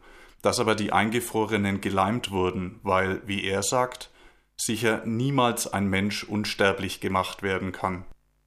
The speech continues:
Diese simple Erkenntnis ist noch nicht zu Professor Woodring Wright durchgedrungen, der auf seiner Suche nach einem Unsterblichkeitsenzym auf die Telomere gestoßen ist.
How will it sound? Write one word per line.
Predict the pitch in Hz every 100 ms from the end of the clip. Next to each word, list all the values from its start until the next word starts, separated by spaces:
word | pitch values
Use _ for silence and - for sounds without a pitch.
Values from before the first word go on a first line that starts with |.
| _ _ _
Diese | 135 131 117 104
simple | 101 - 131 131 110 107
Erkenntnis | 101 - 98 101 101 101 -
ist | - 104 - 101
noch | 98
nicht | 104 101 -
zu | 104 95
Professor | - 95 - 98 - 95 92
Woodring | 95 98 98 95
Wright | 95 98 98 -
durchgedrungen, | 104 104 101 - 104 104 107 101 -
der | 98 98
auf | 98 -
seiner | - 98 95
Suche | 90 110 104 107
nach | 101 95 -
einem | 95 92 90
Unsterblichkeitsenzym | - 90 92 - 98 101 101 104 - - 98 98 - 95 90 - 98 98 92 - - -
auf | 92 92
die | - 95 90 90
Telomere | - 95 98 101 101 104 98
gestoßen | 98 - 90 87 - 87
ist. | - - -